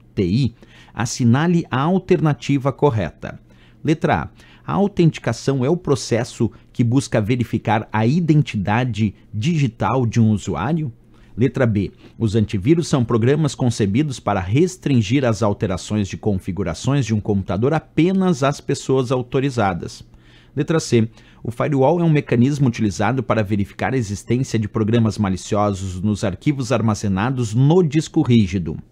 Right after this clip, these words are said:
A letra D. A assinatura digital utilizada para garantir a confidencialidade de um documento. E a letra E. A biometria não é considerada um método de autenticação. Bem, pessoal, vamos aqui cada uma das alternativas. Vamos pegar a letra A que disse assim:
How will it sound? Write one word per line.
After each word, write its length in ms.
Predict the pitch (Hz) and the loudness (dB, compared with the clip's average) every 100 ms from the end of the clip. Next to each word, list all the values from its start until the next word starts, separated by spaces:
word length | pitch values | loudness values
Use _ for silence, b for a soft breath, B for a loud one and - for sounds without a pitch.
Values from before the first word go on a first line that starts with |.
| _ b b b b | _ b b b b
A 60 | 92 | -4
letra 320 | 101 - 110 | -2 0 0
D. 180 | 107 101 | 2 0
A 60 | |
assinatura 520 | 85 113 98 - 139 123 | 0 -2 -2 0 0 0
digital 400 | 110 113 110 127 | 0 -2 0 0
utilizada 500 | 120 104 110 120 120 | 0 -2 0 -2 -2
para 180 | 110 | -2
garantir 420 | 107 110 104 - 127 | 0 0 0 0 -2
a 60 | |
confidencialidade 1600 | - - 165 202 - 165 123 135 165 - 139 117 101 107 110 98 | -4 0 2 4 2 -2 2 4 2 2 -2 0 2 2 2 -2
de 120 | 92 | -2
um 60 | 104 | 0
documento. 640 | 110 156 143 143 214 - b b b - | 0 0 2 2 -2 -8 b b b -4
E 100 | 156 | 0
a 20 | |
letra 340 | 147 143 - | 0 0 0
E. 200 | 117 147 B B | 2 2 B B
A 120 | - 117 | -4 -2
biometria 640 | 127 143 135 - 120 135 | 2 2 0 0 0 2
não 320 | 127 143 196 | 4 2 2
é 60 | 170 | 0
considerada 680 | - 143 - 98 101 120 131 | -2 -2 0 0 0 0 0
um 100 | 110 | 2
método 420 | 104 107 117 110 | 0 0 0 0
de 140 | 104 | 2
autenticação. 1000 | 104 113 - 113 - - 117 - - - - _ b b b - | 0 0 2 2 0 -4 -6 -4 -8 -8 -12 _ b b b -4
Bem, 160 | 208 | -2
pessoal, 360 | - 117 - 123 | -2 -2 0 0
vamos 360 | 104 165 147 117 | 2 2 2 0
aqui 420 | 110 - 170 170 B - | -4 -2 -2 -2 B -6
cada 280 | 160 170 | -2 0
uma 160 | 160 147 | 2 2
das 180 | 139 131 | 0 0
alternativas. 720 | 120 135 127 - 85 82 87 | 0 0 0 -2 -6 -4 0
Vamos 180 | 175 - | 0 0
pegar 220 | 165 151 | -2 0
a 40 | |
letra 340 | 151 - 117 123 | 0 -2 -2 -2
A 40 | |
que 100 | 131 | -4
disse 200 | 113 - | -4 -4
assim: 260 | - 90 | -4 -6